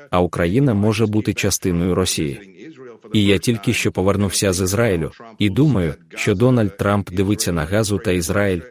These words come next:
як на Україну та Росію, і думає, що Газа належить Ізраїлю,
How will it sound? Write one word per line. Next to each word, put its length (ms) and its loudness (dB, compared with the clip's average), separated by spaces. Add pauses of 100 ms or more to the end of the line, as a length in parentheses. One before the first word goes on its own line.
(180)
як 280 0
на 80 0
Україну 520 0
та 120 -2
Росію, 460 0 (260)
і 120 2
думає, 440 2 (160)
що 220 0
Газа 360 0
належить 480 0
Ізраїлю, 540 2